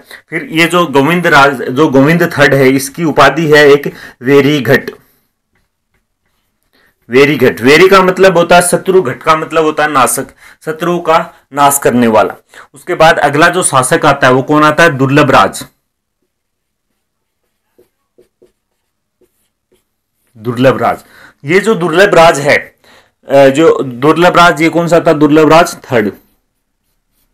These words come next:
ये जो दुर्लभ, अ, दुर्लभ राज थर्ड है, इसने गजनवी का इब्राहिम था, गजनवी के इब्राहिम के खिलाफ लड़ता हुआ मारा जाता है। कौन? दुर्लभ राज है, वो इब्राहिम के खिलाफ लड़ता हुआ मारा जाता है। उसके बाद अगला शासक बनता है, वो बनता है विग्रह राज थर्ड।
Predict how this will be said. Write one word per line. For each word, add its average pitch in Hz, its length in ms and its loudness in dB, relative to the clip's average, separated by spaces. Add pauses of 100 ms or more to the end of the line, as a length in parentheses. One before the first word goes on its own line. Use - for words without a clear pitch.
(880)
ये 170 140 -4
जो 208 140 4
दुर्लभ, 170 640 0
अ, 147 140 -2
दुर्लभ 156 420 2
राज 175 180 4
थर्ड 160 320 0
है, 139 160 4
इसने 180 340 -4
गजनवी 160 440 2
का 185 300 4
इब्राहिम 156 440 0
था, 123 180 2
गजनवी 160 540 0
के 185 80 2
इब्राहिम 151 480 2
के 180 100 2
खिलाफ 151 340 2
लड़ता 143 300 2
हुआ 147 300 2 (320)
मारा 147 280 2
जाता 147 240 0
है। 143 60 0
कौन? 165 300 -8
दुर्लभ 147 340 -2
राज 156 260 4
है, 156 100 4
वो 165 140 4
इब्राहिम 147 400 2
के 170 100 2
खिलाफ 156 380 0 (320)
लड़ता 151 260 2
हुआ 170 140 4
मारा 165 260 4
जाता 165 280 2
है। 175 240 -6
उसके 156 260 -4
बाद 170 220 2
अगला 156 300 2
शासक 160 340 0
बनता 151 300 2
है, 156 80 4
वो 156 120 4
बनता 147 240 2
है 160 60 4
विग्रह 139 340 2
राज 143 340 2
थर्ड। 127 380 0